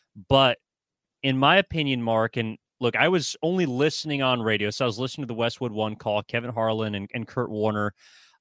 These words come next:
Um, and then I went back and, and watched, you know, kind of the E S P N coverage from where it was picked up about, I would say, fifteen to twenty minutes before they officially,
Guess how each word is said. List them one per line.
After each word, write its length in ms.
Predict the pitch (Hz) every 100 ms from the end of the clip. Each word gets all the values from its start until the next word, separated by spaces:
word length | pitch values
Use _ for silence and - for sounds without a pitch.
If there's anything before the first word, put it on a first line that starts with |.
| -
Um, 520 | 110 107 101 92 92 _ _ -
and 100 | 127
then 100 | 131
I 40 | 123
went 260 | 135 131
back 320 | 131 123 123
and, 260 | 127 113 107 123
and 220 | 117 101
watched, 600 | 110 120 117 - - - _ _ -
you 80 | 120
know, 80 |
kind 180 | 120 139
of 80 | 123
the 160 | 123 139
E 60 |
S 100 | 139
P 160 | - 139
N 100 | 117
coverage 440 | 135 123 117 107
from 200 | - 127
where 440 | 117 117 110 104 - _ _ _ -
it 80 |
was 180 | 127 120
picked 340 | - 139 - 127
up 200 | 117 107
about, 420 | 92 110 107 101 _ _ _ 123
I 80 |
would 160 | 143 135
say, 540 | - 143 127 127 123
fifteen 680 | 117 - - 160 - 180 156
to 60 | 120
twenty 500 | - 143 135 135 127
minutes 520 | 113 113 120 131 -
before 440 | 123 - 123 117
they 140 | 113 104
officially, 760 | - 120 - 117 110 107 104